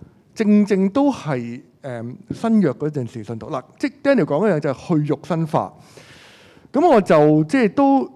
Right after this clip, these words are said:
誒，見到啲文章所講一樣嘢啦，就係講緊初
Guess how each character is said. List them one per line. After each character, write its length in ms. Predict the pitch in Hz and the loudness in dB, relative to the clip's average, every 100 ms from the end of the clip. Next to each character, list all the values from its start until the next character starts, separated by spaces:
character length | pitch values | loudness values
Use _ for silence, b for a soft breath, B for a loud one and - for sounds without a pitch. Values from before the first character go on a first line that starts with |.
| _ | _
誒， 400 | 165 147 151 147 151 | -4 -2 0 -2 -2
見 120 | - 185 | 6 6
到 80 | |
啲 80 | 226 | 6
文 120 | 160 110 | 2 -2
章 160 | 170 | -2
所 160 | 156 131 | 0 -2
講 220 | 131 117 | -2 -2
一 40 | 147 | 0
樣 120 | 117 | -2
嘢 180 | 113 104 | -4 -6
啦， 160 | 120 127 _ 180 | -8 -10 _ -14
就 120 | 151 165 | 0 2
係 100 | 156 | 2
講 260 | 156 165 | 0 -2
緊 280 | 185 156 196 | 0 -2 -2
初 420 | - 240 226 220 | -4 -4 0 0